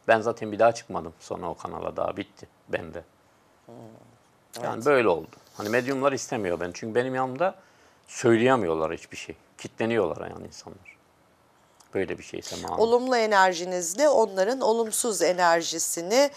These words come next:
Speaker 2: e, bloke edebiliyorsunuz.
Speaker 1: Evet, evet.
Speaker 2: Bu da tabii çok çok önemli
Speaker 1: Ya,
Speaker 2: bir
Speaker 1: önemli
Speaker 2: şey.
Speaker 1: olan insanlar iyi olsun. Hani artık rüyalar falan hani ben söylemiyorum. Eskiden hep arıyordum kanalları, söylüyordum ama şimdi yok,
Speaker 2: Hı hı.
Speaker 1: bitti. Sade insanlara şifa veriyorum.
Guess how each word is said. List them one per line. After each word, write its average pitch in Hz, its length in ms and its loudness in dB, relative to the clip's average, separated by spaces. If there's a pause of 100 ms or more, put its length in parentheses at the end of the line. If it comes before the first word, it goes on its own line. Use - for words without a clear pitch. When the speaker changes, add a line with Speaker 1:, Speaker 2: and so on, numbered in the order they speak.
(380)
Speaker 2:
e, 175 840 4
bloke 202 420 4
edebiliyorsunuz. 175 960 0
Speaker 1:
Evet, - 300 -4 (260)
evet. 104 180 -10
Speaker 2:
Bu 175 80 -6
da 208 80 2
tabii 214 380 -4
çok - 260 -4
çok 202 240 -2
önemli 180 480 -2
Speaker 1:
Ya, - 300 0
Speaker 2:
bir 175 60 -4
Speaker 1:
önemli 170 160 0
Speaker 2:
şey. 190 220 4
Speaker 1:
olan 151 240 4
insanlar 139 480 0
iyi 143 140 0
olsun. 95 360 0
Hani 90 180 -2
artık 113 360 -2
rüyalar 113 400 4
falan 113 380 -4
hani 107 300 -6 (340)
ben 123 160 2
söylemiyorum. 95 680 -6
Eskiden 104 400 -6
hep 104 200 -2
arıyordum 104 360 2
kanalları, 95 640 -2
söylüyordum 95 480 -6
ama 123 160 -4
şimdi 120 300 -6
yok, 113 140 0
Speaker 2:
Hı - 40 -16
hı. - 40 -14
Speaker 1:
bitti. - 320 -12 (720)
Sade 120 440 4
insanlara 107 540 -2
şifa 95 400 -4
veriyorum. - 360 -12